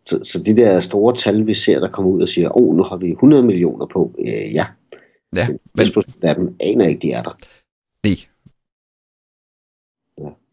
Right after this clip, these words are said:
Speaker 1: Men Google Drive, det har du været længe om. Og jeg
Speaker 2: Jeg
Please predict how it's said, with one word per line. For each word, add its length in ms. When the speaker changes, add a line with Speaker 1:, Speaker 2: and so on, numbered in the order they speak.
Speaker 1:
Men 120
Google 280
Drive, 320
det 100
har 80
du 100
været 140
længe 300
om. 100
Og 60
jeg 0
Speaker 2:
Jeg 80